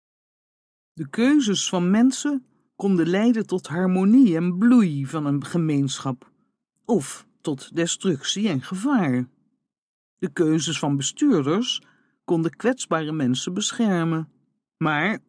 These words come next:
ook juist hun positie nog precairder maken. Het waren ook mensen die niet alleen met elkaar, maar ook met de wereld om hen heen verbonden waren.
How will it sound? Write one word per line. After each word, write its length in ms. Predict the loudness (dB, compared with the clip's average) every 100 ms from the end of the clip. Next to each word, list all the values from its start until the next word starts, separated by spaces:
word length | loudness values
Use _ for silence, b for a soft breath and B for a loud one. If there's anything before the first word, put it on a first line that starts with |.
| -6
ook 360 | 0 2 0
juist 720 | -2 -4 0 0 0 -2 -4 -4
hun 280 | -2 -2 -2
positie 600 | -2 -2 -2 -4 -6 -4
nog 360 | -2 -4 -6
precairder 680 | -4 -4 -2 -2 -2 -2 -2
maken. 540 | -2 -2 -6 -10 -14 -16 _ _ _ _ _ _ _ _ _ _ _ _ _ -8
Het 160 | -4
waren 380 | 0 2 2 0
ook 260 | 0 -2 -2
mensen 380 | -2 -2 -4
die 120 | -2 2
niet 260 | 2 0
alleen 240 | 0 0 0
met 180 | -2
elkaar, 600 | -4 -10 -4 -2 0 -4 -8 _ _ _
maar 240 | -4 -4 -8 -4
ook 300 | -4 -2 -4
met 180 | -4
de 120 | -4 -4
wereld 460 | -2 -2 -4 -6
om 200 | -6 -4
hen 180 | 0 2
heen 340 | 4 4 4
verbonden 500 | 0 -4 -4 -2 -2
waren. 520 | -2 -2 -4 -4 -6